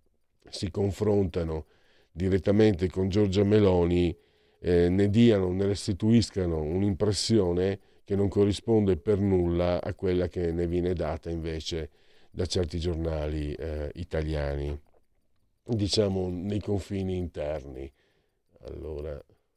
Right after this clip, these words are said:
niente da fare, quindi, eh, potrebbe essere, eh, piombato in un'area di, eh, di, di, di, di, di,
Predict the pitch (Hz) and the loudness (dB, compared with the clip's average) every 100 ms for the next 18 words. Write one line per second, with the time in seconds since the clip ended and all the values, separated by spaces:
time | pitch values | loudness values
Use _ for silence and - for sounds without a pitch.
0 | _ _ 58 76 101 104 82 73 - 67 | _ _ -20 -10 -8 -6 -8 -8 -10 -12
1 | 65 76 73 76 73 73 73 73 69 98 | -12 -14 -12 -10 -10 -10 -8 -8 -6 -6
2 | 78 92 98 101 104 104 92 90 85 80 | -6 -6 -4 -2 -2 -2 0 0 -2 -6
3 | - _ _ _ _ _ 78 78 78 78 | -12 _ _ _ _ _ -10 -8 -6 -8
4 | - 87 85 92 95 85 78 78 82 85 | -8 -6 -2 -2 -2 -4 -4 -2 -2 -2
5 | 82 80 78 78 76 76 78 73 78 76 | -2 -2 -2 -4 -6 -6 -8 -10 -8 -6
6 | 73 71 - 80 71 69 65 64 - _ | -6 -6 -10 -10 -10 -10 -10 -14 -16 _
7 | _ _ _ _ _ _ _ _ _ _ | _ _ _ _ _ _ _ _ _ _
8 | _ _ - 82 76 76 76 73 76 69 | _ _ -6 -4 -2 -2 -2 -2 -4 -4
9 | 76 65 73 71 73 | -4 -4 -6 -4 -6